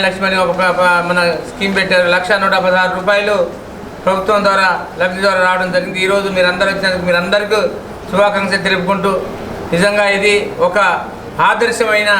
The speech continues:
సంక్షేమ పథకం. ఇది మీరందరూ కూడా ఆదరించాలని మీ అందరికీ మనవి చేసుకుంటూ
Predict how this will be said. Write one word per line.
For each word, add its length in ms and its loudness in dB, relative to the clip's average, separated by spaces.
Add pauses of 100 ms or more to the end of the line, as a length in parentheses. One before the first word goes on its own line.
(240)
సంక్షేమ 380 0
పథకం. 380 -2
ఇది 140 -2 (640)
మీరందరూ 480 2
కూడా 120 2 (120)
ఆదరించాలని 680 0
మీ 140 -4
అందరికీ 380 -2
మనవి 240 0
చేసుకుంటూ 420 -2